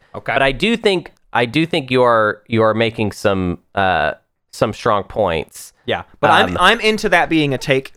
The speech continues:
Speaker 1: that, that we lean on you for because, and we didn't get in, we got into this before we started recording, but we haven't gotten into it yet, of, like, for me, it's almost,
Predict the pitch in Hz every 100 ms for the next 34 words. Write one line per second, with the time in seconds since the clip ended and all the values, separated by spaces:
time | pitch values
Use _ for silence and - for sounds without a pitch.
0 | - 120 - - 131 120 113 117 117 123
1 | 117 107 110 - 143 135 127 - 135 120
2 | 117 - - 117 117 135 110 120 110 120
3 | 120 123 156 160 131 120 - 98 107 104
4 | 123 127 139 131 139 139 127 98 82 107
5 | 110 104 104 101 98 98 95 95 95 -
6 | - - - _ _ - - 151 160 131
7 | 120 139 170 180 123 123 - 139 143 139